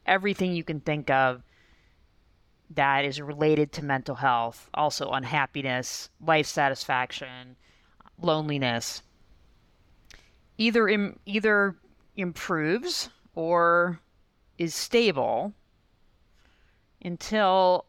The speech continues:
about twenty twelve, and then it all goes wrong. So clinical level depression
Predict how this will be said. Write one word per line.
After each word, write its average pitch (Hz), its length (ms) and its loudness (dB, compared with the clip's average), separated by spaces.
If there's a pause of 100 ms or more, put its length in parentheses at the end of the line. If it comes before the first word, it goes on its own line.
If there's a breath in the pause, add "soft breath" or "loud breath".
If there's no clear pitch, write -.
about 202 720 2
twenty 208 340 2
twelve, 120 580 0 (600)
and 180 100 -2
then 185 100 2
it - 80 0
all 170 200 2
goes 151 280 -2
wrong. 110 380 -2 (1800)
So 156 320 0
clinical 233 360 0
level 180 200 4
depression 131 640 -4